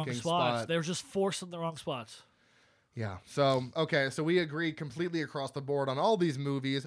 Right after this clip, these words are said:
Speaker 1: I still say watch both of them. I, I do think Depraved needs to be seen by people because not everyone's like me and you. You know,
Speaker 2: Yeah.
Speaker 1: people are gonna like different things.
Speaker 2: Yeah.
Speaker 1: Some people out there might give Alone a three and Depraved a four. So, I mean, definitely go watch both of them for sure.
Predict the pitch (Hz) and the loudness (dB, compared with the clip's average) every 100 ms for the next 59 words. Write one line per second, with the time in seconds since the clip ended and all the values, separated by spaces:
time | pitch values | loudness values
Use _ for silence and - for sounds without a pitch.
0 | - 226 262 262 - 285 262 277 262 240 | -2 2 2 2 -4 -6 -4 -4 -4 -2
1 | 240 240 - 170 147 151 135 139 139 120 | -4 -4 -4 -4 -4 -6 -2 -2 -2 -2
2 | 131 143 139 120 185 196 190 170 151 - | -2 0 -2 -2 -4 -4 -4 -4 -8 -6
3 | 147 147 135 139 135 - 127 113 - 135 | -2 0 -2 -4 -6 -6 -10 -12 -8 -6
4 | 127 120 117 120 123 120 - - - 185 | -2 -4 -2 -4 -2 -4 -6 -14 -10 -4
5 | 196 202 - _ _ - 240 285 277 285 | 0 0 -2 _ _ -4 4 4 4 2
6 | 277 247 247 240 247 254 196 214 220 233 | 2 2 2 2 0 2 2 0 -2 0
7 | 196 - - 208 214 226 226 247 233 165 | 2 2 -2 -8 -6 -6 -4 -2 0 2
8 | 175 143 135 - 165 254 254 147 - - | 2 -2 -6 -4 -4 -2 -2 -2 -8 -6
9 | 226 160 113 - 233 240 247 247 247 240 | -2 -2 -2 -2 2 2 4 4 4 2
10 | 202 185 226 226 220 254 214 214 240 247 | 2 4 2 6 8 6 2 -2 0 0
11 | 233 247 - 339 381 190 120 - _ - | 0 -4 -4 0 0 -2 -8 -10 _ -2
12 | 262 262 277 262 208 277 302 330 320 247 | 2 2 -2 -6 -4 0 0 -2 -4 0
13 | 220 170 190 - 139 120 120 113 110 123 | 0 0 -2 -4 -6 -4 -8 -10 -10 -6
14 | 143 - 135 | -6 -4 -6